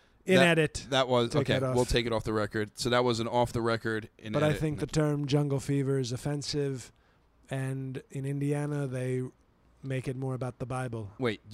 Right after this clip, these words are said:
Speaker 2: you just say something is offensive, Mister President?
Speaker 1: More offensive, and nothing is offensive, but except when it's an insult towards me.
Speaker 2: Right. I th-, I didn't think, I th-, I didn't think you get offended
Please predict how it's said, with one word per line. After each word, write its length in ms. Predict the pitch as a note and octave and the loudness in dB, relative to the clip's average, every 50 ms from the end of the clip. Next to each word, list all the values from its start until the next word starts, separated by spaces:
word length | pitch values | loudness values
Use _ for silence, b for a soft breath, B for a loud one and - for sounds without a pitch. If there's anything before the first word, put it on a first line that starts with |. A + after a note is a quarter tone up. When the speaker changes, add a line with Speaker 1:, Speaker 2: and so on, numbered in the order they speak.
| B2+ D#3 | -6 -6
Speaker 2:
you 80 | F#3+ A3 | -4 -2
just 120 | G3 - | 0 0
say 140 | - E3 D3+ | 2 2 0
something 340 | C#3 - C#3+ C3 - C3+ C3+ | 0 0 -2 -2 -2 -4 -4
is 100 | B2+ A#2 | -2 -2
offensive, 440 | A2+ G#2 - A2 G#2+ - - A2 A2+ | -4 -4 -6 -6 -6 -6 -8 -8 -10
Mister 180 | A#2 - - | -10 -10 -10
President? 380 | - A#2+ A#2 A#2 A#2+ A#2+ A#2+ A#2 _ _ _ _ _ _ _ _ _ _ _ _ - | -8 -8 -8 -8 -8 -8 -10 -12 _ _ _ _ _ _ _ _ _ _ _ _ -2
Speaker 1:
More 280 | D#3 D#3+ E3 E3+ E3 | 2 4 6 6 4
offensive, 560 | D3+ B2 - C#3+ B2 A#2+ A2+ - B2+ B2 A#2 A#2 | 4 0 -2 -4 -6 -6 -6 -6 -6 -6 -8 -8
and 100 | C3 C3+ | -6 -4
nothing 300 | D#3 D#3+ - D#3 C#3+ C3+ | -4 -4 -4 -4 -4 -4
is 160 | C3 B2 A2+ | -6 -6 -8
offensive, 640 | B2 A2 C3 C3 B2+ A#2+ - - B2 A#2 A2 G#2 G2+ | -8 -8 -8 -8 -8 -8 -8 -10 -10 -10 -10 -10 -10
but 180 | A#2+ A#2 G#2+ - | -10 -10 -10 -12
except 360 | - A2 - - C3 A#2+ - B2+ | -12 -10 -8 -8 -8 -8 -8 -10
when 100 | A#2+ A#2+ | -10 -10
it's 160 | A2 - - | -10 -10 -10
an 80 | A#2+ A#2+ | -8 -8
insult 400 | A#2 A#2 - - B2 A#2 A2+ - | -8 -6 -4 -4 -4 -6 -6 -6
towards 300 | - A#2+ A#2 A#2 G#2 A2 B2 | -4 -4 -4 -4 -6 -6 -6
me. 300 | C3 B2 A#2 A2+ G#2 - - | -6 -8 -8 -10 -14 -8 -2
Speaker 2:
Right. 260 | C#3 D#3+ D3+ G#2 D#2+ - _ _ - | 0 2 2 0 -2 -6 _ _ -6
I 100 | A2+ A2+ | -6 -6
th-, 40 | - - - - | -6 -8 -12 -8
I 100 | - A2+ A#2+ | -4 -4 -2
didn't 120 | B2+ A#2+ | -2 -4
think, 140 | B2+ B2 D#2+ | -6 -6 -6
I 80 | A2+ A#2 | -6 -6
th-, 120 | A#2 - - | -6 -6 -6
I 40 | A#2+ | -6
didn't 140 | B2+ C#3 | -4 -4
think 120 | C3+ C#3+ B2+ | -4 -4 -4
you 60 | A#2 | -2
get 120 | A#2 A#2+ A2+ | -2 -2 -2
offended 400 | A2 - A#2+ A#2 A#2 A2+ A#2+ | 0 -2 -2 0 0 -2 -2